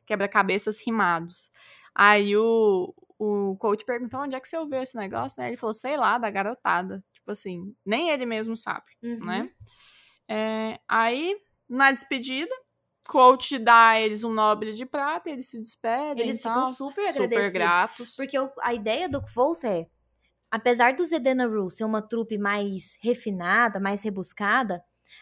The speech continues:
Speaker 2: as trupes, elas têm que cuidar, cuidar de, en-, cu-,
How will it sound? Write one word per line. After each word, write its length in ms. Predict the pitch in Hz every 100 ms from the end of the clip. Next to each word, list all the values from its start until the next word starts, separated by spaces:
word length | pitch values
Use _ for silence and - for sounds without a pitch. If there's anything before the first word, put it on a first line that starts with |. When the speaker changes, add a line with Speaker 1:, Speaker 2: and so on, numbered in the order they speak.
| -
Speaker 2:
as 260 | 269 277 -
trupes, 440 | 269 320 349 214
elas 220 | 220 233 233
têm 160 | 254
que 200 | 254 285 277 - _ _ _ _ _
cuidar, 800 | 330 285 233 240 294 339 277 - _ _ _ _ _
cuidar 440 | 277 277 240 233
de, 160 | 269 302
en-, 300 | 285 262 -
cu-, 200 | - 311